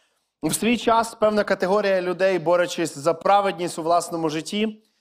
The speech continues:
знаходила неправильний шлях і рухалась в неправильну сторону.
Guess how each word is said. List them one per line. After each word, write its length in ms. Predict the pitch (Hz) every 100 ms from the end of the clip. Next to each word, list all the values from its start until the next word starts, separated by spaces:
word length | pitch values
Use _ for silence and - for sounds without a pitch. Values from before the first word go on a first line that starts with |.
| _
знаходила 540 | 151 175 196 208 196 180
неправильний 680 | 175 170 175 170 156 151
шлях 480 | 143 - 156 165 - _ _ _
і 100 | 156
рухалась 440 | 180 180 180 151 151
в 20 |
неправильну 540 | 147 156 147 147 143
сторону. 480 | 139 - 131 113 101